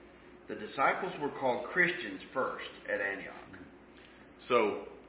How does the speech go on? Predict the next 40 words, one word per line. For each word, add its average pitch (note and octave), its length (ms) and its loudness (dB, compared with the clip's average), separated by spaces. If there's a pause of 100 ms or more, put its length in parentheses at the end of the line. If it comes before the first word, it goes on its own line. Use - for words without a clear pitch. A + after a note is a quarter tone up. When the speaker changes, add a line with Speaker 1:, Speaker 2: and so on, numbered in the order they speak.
(140)
Speaker 2:
there's A#2+ 140 2
a A2+ 60 4
lot B2+ 440 10
of - 320 2
cool E3 340 6
things C#3 260 6
happening. G2 500 0 (320)
Tarsus E3+ 540 6
is G2 180 -2
just A#2+ 180 0
right G2+ 260 4
up B2 140 0
the D3 80 2
road. F#2 280 -2 (520)
Speaker 1:
That's A2+ 160 -12
where G#2+ 160 -8
Saul's B2 280 -2
from. - 120 -8
Speaker 2:
And A2 140 0
that's G#2+ 200 0
where A#2 100 0
Saul's G#2+ 320 -2 (100)
from, A2+ 260 2
and A2 160 -4
where B2+ 140 6
he A#2+ 180 0
had G#2 260 -4
gone A2+ 380 4
back A2 320 2
to F#2+ 220 -2
after F2+ 260 -2
his F#2 260 -8
time G2+ 260 -2
in F2 60 -8
Jerusalem. F#2+ 560 -6 (440)
If - 60 -12
you G2+ 80 -4
read G#2 400 -4 (120)
all G2+ 200 2
that G2+ 320 -2